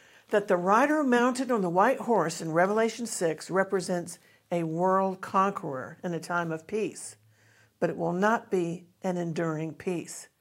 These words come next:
His goal is conquest of the earth, and this represents a picture of the coming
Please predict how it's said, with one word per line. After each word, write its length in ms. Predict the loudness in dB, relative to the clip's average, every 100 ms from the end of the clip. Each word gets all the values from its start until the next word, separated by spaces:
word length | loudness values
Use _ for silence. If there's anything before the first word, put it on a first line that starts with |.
| _ _ _ _ _ _
His 320 | 4 4 4
goal 360 | 2 4 6 4
is 140 | 0
conquest 800 | -2 2 2 2 2 2 2 0
of 80 | 0
the 140 | 0
earth, 360 | 0 -2 -4 -10 _ _ _ _ _
and 140 | 0 4
this 220 | 4 4
represents 580 | 2 2 2 2 0 -6
a 80 | -12
picture 600 | -4 -2 -2 -4 -6 -4
of 180 | -4 -4
the 80 |
coming 480 | -10 -4 -2 -2 -4